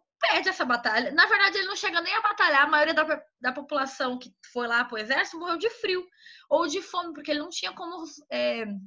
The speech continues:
dar alimento pra essa nas-, pra esses soldados, tá? Poucos deles voltam dessa,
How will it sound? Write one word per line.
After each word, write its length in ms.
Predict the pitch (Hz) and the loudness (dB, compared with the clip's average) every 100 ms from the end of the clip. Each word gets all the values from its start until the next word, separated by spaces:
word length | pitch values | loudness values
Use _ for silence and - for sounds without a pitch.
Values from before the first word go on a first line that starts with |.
| - _ _ _ _ 220 | -18 _ _ _ _ -2
dar 200 | 285 311 | 2 4
alimento 440 | 359 330 311 330 | 2 0 -2 -2
pra 120 | - | -2
essa 160 | 330 339 | -2 -2
nas-, 340 | 330 339 - _ | -4 -6 -12 _
pra 100 | 277 | -6
esses 500 | 294 311 294 302 285 | -4 -6 -8 -12 -2
soldados, 600 | 320 302 302 254 208 190 | -2 2 4 4 2 -6
tá? 240 | - 247 - - - - _ | -8 -10 -10 -20 -20 -20 _
Poucos 400 | 370 403 480 370 | 0 2 0 -2
deles 360 | 302 311 339 277 | -2 -2 -2 -4
voltam 580 | 240 220 202 190 175 - _ _ _ _ _ _ _ _ _ _ _ _ | -4 -2 -2 -4 -12 -16 _ _ _ _ _ _ _ _ _ _ _ _
dessa, 380 | 214 226 226 | -4 -4 0